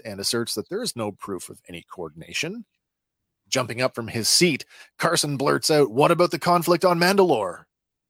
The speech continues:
Now, Ziono says that's his point. Moff Gideon was acting as a lone warlord, and there's no proof of a greater conspiracy,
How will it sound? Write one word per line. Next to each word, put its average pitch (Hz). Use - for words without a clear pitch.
Now, 98
Ziono 127
says 117
that's 123
his 147
point. 233
Moff 196
Gideon 165
was 131
acting 143
as 107
a 110
lone 98
warlord, 123
and 127
there's 120
no 220
proof 190
of 113
a 123
greater 107
conspiracy, 104